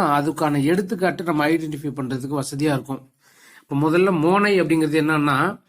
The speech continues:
ஒரு பாடல் அல்லது செய்யுளின் சீர்களிலோ அடிகளிலோ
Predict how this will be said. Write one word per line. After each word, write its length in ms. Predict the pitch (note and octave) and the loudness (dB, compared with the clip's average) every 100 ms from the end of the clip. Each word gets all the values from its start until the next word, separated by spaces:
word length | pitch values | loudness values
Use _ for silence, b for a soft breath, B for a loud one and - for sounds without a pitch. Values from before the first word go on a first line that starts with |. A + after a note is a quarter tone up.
| _ _ _ | _ _ _
ஒரு 320 | D3 D#3 D3+ | -2 2 2
பாடல் 440 | D#3 E3+ F#3 G#3 A3+ | 2 2 4 2 0
அல்லது 340 | D#3+ D#3 D#3 D3 | 0 0 0 0
செய்யுளின் 500 | D#3+ F3 G3 G3+ G#3 - | 0 2 2 2 -2 -2
சீர்களிலோ 640 | F3+ F#3+ E3+ D3+ C#3+ D#3 D#3 A#2+ - _ b b b - | -2 0 2 2 2 2 2 -2 -14 _ b b b -4
அடிகளிலோ 920 | C#3+ D#3 G3+ F#3 D#3+ D#3 E3+ B2+ - | 0 2 2 4 4 4 2 0 -8